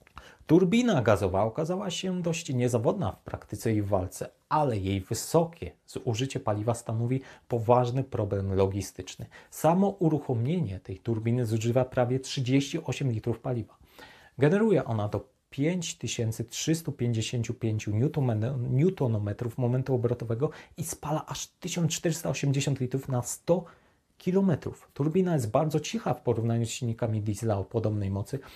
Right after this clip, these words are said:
i wytwarza znacznie inny dźwięk niż współczesny silnik czołgowy diesla, zmniejszając słyszalną odległość dźwięku,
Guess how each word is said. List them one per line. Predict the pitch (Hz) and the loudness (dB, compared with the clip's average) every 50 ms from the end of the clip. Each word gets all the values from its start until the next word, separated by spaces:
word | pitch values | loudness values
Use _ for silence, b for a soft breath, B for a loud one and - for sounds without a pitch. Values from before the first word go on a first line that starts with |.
| B B B B B B _ _ | B B B B B B _ _
i | 175 139 | 0 2
wytwarza | 120 143 143 - - 147 139 143 139 | 2 2 0 2 -2 -2 0 0 -2
znacznie | 135 139 139 165 165 165 - - 180 175 | 0 2 2 2 0 -2 -4 -6 -6 -8
inny | 165 - - 165 160 160 165 151 | -8 -2 0 2 2 4 2 2
dźwięk | 123 123 120 123 107 95 - - | 2 2 2 2 0 0 -2 -4
niż | 117 110 107 - | -4 -4 -4 -6
współczesny | - - - - - 127 123 120 - - 165 165 - 175 175 | -10 -14 -16 -6 -2 -2 -2 0 2 0 0 0 0 0 0
silnik | 160 - 135 123 120 117 117 | 0 2 2 0 0 0 -2
czołgowy | - - 120 113 104 117 104 101 107 104 - - | 2 4 4 6 6 6 4 4 2 -2 0 0
diesla, | 120 120 110 - 104 92 - - - - - - - | 2 2 2 2 0 -2 -2 -6 -10 -12 -12 -6 0
zmniejszając | 123 120 123 131 143 139 - - 165 160 160 160 160 151 143 - - - - - - - - - - - - - | 4 6 6 6 6 6 6 6 8 8 8 6 6 4 2 0 -4 -6 -8 -8 -8 -8 -8 -8 -6 -6 -4 4
słyszalną | - 127 123 - 131 120 117 117 113 110 - 120 | 4 4 6 8 6 6 8 6 6 6 4 4
odległość | 101 110 110 107 104 - 113 101 - - - - - | 4 6 6 6 6 4 2 2 2 -2 -8 -10 -6
dźwięku, | 104 107 101 - 123 147 156 131 - - | -2 0 4 4 6 4 4 2 0 -4